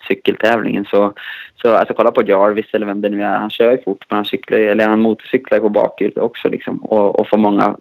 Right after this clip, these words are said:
tittare, liksom. Och det, det är väldigt viktigt med att kunna addera sånt. Det har jag, eller har, har jag specialiserat mig på lite grann, och jag adderar någonting som inte syns så mycket, utan jag gör väldigt mycket produktutveckling utan, utav sånt som,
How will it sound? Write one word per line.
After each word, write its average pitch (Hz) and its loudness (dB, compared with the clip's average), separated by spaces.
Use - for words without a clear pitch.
tittare, - 0
liksom. - -6
Och 101 4
det, 113 2
det 120 4
är 127 2
väldigt 117 2
viktigt 143 -4
med 101 -4
att - -12
kunna 107 0
addera 110 4
sånt. 110 -12
Det 113 0
har 113 2
jag, 101 2
eller 110 -12
har, - -8
har 117 0
jag 113 2
specialiserat 113 0
mig 98 -6
på 101 -2
lite 95 0
grann, 95 0
och 98 0
jag 101 0
adderar 104 4
någonting 98 -2
som - -4
inte 98 0
syns 120 0
så - -2
mycket, 92 0
utan 98 0
jag 101 0
gör 104 2
väldigt 98 2
mycket - -2
produktutveckling - -2
utan, - -2
utav 90 0
sånt 87 0
som, 92 -2